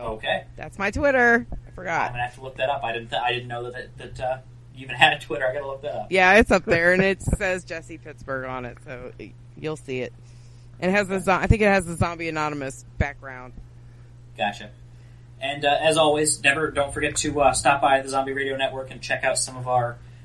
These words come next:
Speaker 1: other podcasts and affiliates. We've got Zombie Dance Party Incognito,
Speaker 2: Woo!
Speaker 1: The X D Experience,
Speaker 2: Woo!
Speaker 1: Creepercast,
Speaker 2: Woo!
Speaker 1: Zombie Life Podcast.
Speaker 2: Who is also
Speaker 1: Yes,
Speaker 2: going
Speaker 1: we
Speaker 2: to be T V.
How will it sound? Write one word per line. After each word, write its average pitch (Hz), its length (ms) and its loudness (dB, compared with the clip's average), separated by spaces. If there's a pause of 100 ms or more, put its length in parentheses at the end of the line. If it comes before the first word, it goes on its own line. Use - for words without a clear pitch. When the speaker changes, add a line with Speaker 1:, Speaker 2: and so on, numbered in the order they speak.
(160)
Speaker 1:
other 135 180 -4
podcasts 131 440 2
and - 80 -12
affiliates. 135 420 -8
We've 127 180 -6
got 120 320 0 (360)
Zombie 135 260 2
Dance 127 160 -6
Party 139 320 -6
Incognito, 123 580 -4 (220)
Speaker 2:
Woo! 254 100 -10
Speaker 1:
The 453 380 6
X - 160 2
D - 100 -6
Experience, 135 720 -4
Speaker 2:
Woo! 466 480 12 (720)
Speaker 1:
Creepercast, 156 640 0 (460)
Speaker 2:
Woo! 466 280 8
Speaker 1:
Zombie 480 420 10
Life - 80 -12
Podcast. 143 600 0 (200)
Speaker 2:
Who 226 100 6
is 214 120 12
also 226 300 12
Speaker 1:
Yes, 240 80 12
Speaker 2:
going 240 120 12
Speaker 1:
we 247 80 10
Speaker 2:
to 240 60 4
be 254 160 4
T 262 200 4
V. 269 500 4